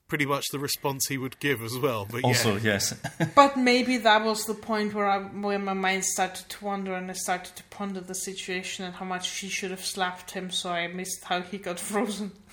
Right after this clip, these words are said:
Speaker 1: <laughs> Much, much has been written about that line. I've read, um,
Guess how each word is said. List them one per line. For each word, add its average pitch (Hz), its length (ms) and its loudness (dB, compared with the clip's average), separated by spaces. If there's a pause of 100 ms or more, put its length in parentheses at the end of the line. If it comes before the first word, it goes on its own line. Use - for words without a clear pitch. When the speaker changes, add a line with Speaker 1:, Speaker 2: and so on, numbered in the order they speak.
Speaker 1:
<laughs> - 20 -4 (2000)
Much, 180 600 4
much 180 360 8
has 226 160 8
been 175 220 2
written 156 320 2
about 135 320 0
that 131 180 0
line. 135 340 -2
I've 135 220 -2
read, 147 220 6
um, 127 300 4